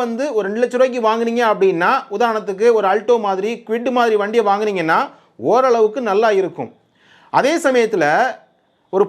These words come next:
பத்து வருஷத்துக்கு முன்னாடி உள்ள, அப்பவே பத்து லட்ச ரூபாய்க்கு மதிப்பிருந்த ஒரு காரை இன்றைக்கு வந்து நீங்க ரெண்டு லட்ச ரூபாய்க்கு வாங்கும் பொழுது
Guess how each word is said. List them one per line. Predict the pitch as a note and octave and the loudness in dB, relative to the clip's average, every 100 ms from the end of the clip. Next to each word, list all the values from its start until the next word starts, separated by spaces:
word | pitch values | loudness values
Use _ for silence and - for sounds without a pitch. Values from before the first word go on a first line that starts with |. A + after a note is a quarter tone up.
| A3 | 0
பத்து | A3 D#4+ | -2 0
வருஷத்துக்கு | C#4 C4+ D4 C#4 C4 | 0 0 -6 -6 -4
முன்னாடி | A#3 A#3+ C4 B3 G3 | -2 0 0 0 -2
உள்ள, | F3+ G#3+ G#3 D#3+ | 0 0 0 -2
அப்பவே | - C4+ D#4 D#4+ | 0 0 0 0
பத்து | G#3+ G#3+ | -2 -2
லட்ச | C#4+ - C#4+ | -6 -4 0
ரூபாய்க்கு | D4 C#4 C#4+ - G3 | 0 0 -10 -6 -4
மதிப்பிருந்த | B3 B3 C4 B3+ A3 | -4 -2 0 2 2
ஒரு | G#3 - | 2 0
காரை | E3+ F#3 E3+ E3+ G#3+ - _ _ F#3+ | 0 2 2 2 0 -8 _ _ -6
இன்றைக்கு | C#4 E4 F4 C#4+ A#3+ | -4 -2 -4 -2 -2
வந்து | G3 G3 C4+ | -2 -2 -2
நீங்க | B3 G3+ | 0 0
ரெண்டு | G#3+ C#4+ | 0 0
லட்ச | C#4+ B3 | -2 0
ரூபாய்க்கு | B3+ C4+ A#3 | -4 -4 -2
வாங்கும் | G3+ C4 B3+ G3 | 0 0 -2 -2
பொழுது | E3+ D#3 | 0 0